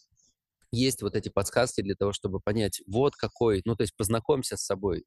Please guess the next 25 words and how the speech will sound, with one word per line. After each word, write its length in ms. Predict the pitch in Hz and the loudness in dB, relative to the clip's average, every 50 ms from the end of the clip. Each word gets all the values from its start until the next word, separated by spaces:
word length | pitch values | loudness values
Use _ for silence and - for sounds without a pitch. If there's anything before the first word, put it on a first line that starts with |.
| _ | _
Люди 200 | - 104 107 110 | -4 -4 -2 0
настолько 420 | 107 107 107 - - 123 113 - 113 | 0 -2 -2 -2 -2 -2 0 0 0
оторваны 400 | - 131 123 120 117 110 107 101 | 0 2 2 2 2 2 0 0
щас 280 | - - 107 104 - | 0 -2 -2 -2 -2
от 100 | 104 - | -2 -2
реальности, 520 | 110 120 135 156 156 139 123 - - 110 101 - - - - - _ _ _ - | 0 0 2 2 2 0 -2 0 0 -2 -2 -2 -8 -20 -20 -20 _ _ _ -10
а, 320 | - 92 95 98 92 92 - | -8 -6 -4 -4 -4 -6 -8
что 160 | - - 101 | -8 -8 -6
в 60 | - | -4
первую 240 | - 123 123 127 123 | -2 0 2 2 0
очередь 300 | 117 - - 98 98 - | 0 -2 -6 -6 -4 -2
они 180 | 107 104 110 113 | -2 0 0 0
оторваны 440 | 107 - 123 120 110 104 98 101 | 0 2 0 0 0 0 0 0
от 100 | 98 95 | 0 0
самих 280 | - - 107 104 101 - | 0 -2 0 0 -2 -4
себя. 360 | - - 104 110 113 98 82 - _ _ _ _ _ _ | -4 -4 -2 0 0 0 -2 -6 _ _ _ _ _ _
Они 220 | - - 92 95 101 | -4 -2 0 2 2
не 80 | 104 95 | 2 2
до 60 | 92 | 0
конца 300 | - 98 - - - 104 | 0 -2 -2 0 0 0
понимают, 540 | - - 98 101 101 98 101 101 95 92 - - - _ _ _ _ _ _ _ _ _ _ _ _ _ _ _ _ _ _ _ _ _ _ _ _ _ _ _ _ _ _ _ _ _ - | 0 0 -2 0 2 2 4 4 2 2 0 -4 -18 _ _ _ _ _ _ _ _ _ _ _ _ _ _ _ _ _ _ _ _ _ _ _ _ _ _ _ _ _ _ _ _ _ -20
кто 260 | - - - 107 107 | -8 -2 2 2 4
я, 160 | 101 92 85 | 4 2 0
где 320 | - - - 98 98 107 107 | -2 -4 -2 -2 0 0 0
я, 160 | 95 87 82 | 0 -2 -4